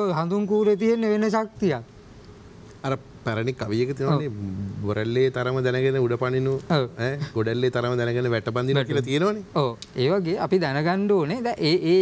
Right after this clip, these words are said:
Speaker 1: ඒක එන්නේ අර විශ්ව ශක්තියත් එක්ක සබඳතාවය. සබඳතාවය කියලා කියන්නේ මේ අමුතු මිනිස්සෙක් නෙමෙයි. ශක්තිය කියන්නේ ඒක ශක්තියක්. දැන් මම ශක්තියක් ඔය මේ, මේ සාක්කු විදාගෙන යන්නේ ටෙලිෆෝන් එක.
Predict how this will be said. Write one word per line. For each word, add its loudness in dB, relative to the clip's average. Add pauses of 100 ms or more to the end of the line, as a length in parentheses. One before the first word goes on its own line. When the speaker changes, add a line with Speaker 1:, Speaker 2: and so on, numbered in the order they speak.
Speaker 1:
ඒක 2
එන්නේ 0
අර -2 (400)
විශ්ව 0
ශක්තියත් -2
එක්ක -4 (140)
සබඳතාවය. -2
සබඳතාවය -2
කියලා -2
කියන්නේ -4
මේ -2
අමුතු -2
මිනිස්සෙක් 0
නෙමෙයි. -2 (1040)
ශක්තිය -2
කියන්නේ 0
ඒක 0
ශක්තියක්. -2 (580)
දැන් -2
මම 0
ශක්තියක් -2
ඔය 2
මේ, 0
මේ -2
සාක්කු -2
විදාගෙන 0
යන්නේ -4
ටෙලිෆෝන් 0
එක. -6